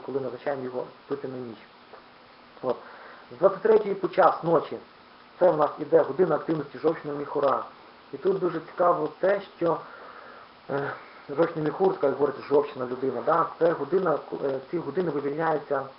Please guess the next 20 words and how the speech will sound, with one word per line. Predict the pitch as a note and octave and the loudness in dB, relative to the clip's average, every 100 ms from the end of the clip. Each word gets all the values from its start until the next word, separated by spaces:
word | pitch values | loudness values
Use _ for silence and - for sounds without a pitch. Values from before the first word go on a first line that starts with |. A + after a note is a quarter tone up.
| - - - - - B2+ | -20 -20 -20 -20 -20 -16
зло, | C3 D#3+ D3 B2 A2+ | 0 6 6 4 -4
вивільняється | C3 C#3+ C#3+ C3 | -4 -2 -2 -2
така | - | -2
агресія, | C3+ A#2+ - C#3+ C#3 - B2+ A#2+ - | -4 -4 2 2 2 -2 -4 -4 -10
такі | - C3 | -6 -4
от | B2+ - B2+ | -4 -6 -10
неприємні | B2+ D3+ C#3+ D3+ D3 C3+ | -8 -6 0 0 0 -4
такі | - - C3 | -10 -8 -4
емоції | C3+ B2+ D3+ C#3 - B2 | -2 0 2 2 -2 -8
і | |
так | B2 C3 | -6 -2
далі. | C3 A#2+ - A#2+ - - - | 2 2 0 -12 -14 -20 -6
Тому | - F#3 | -2 -2
природа | E3+ E3+ E3 | 0 0 0
дуже | D#3 D3 D3 - - | 0 2 2 2 0
грамотно | D#3+ D#3+ C#3 C#3 | 2 2 0 -8
поступає, | - - B2+ E3+ F3+ | -12 -16 0 4 4
коли | D3 C3+ | 4 -2
кладе | C3 C3 C#3 | -2 0 0
людину | D3+ B2+ B2+ | 0 -4 -8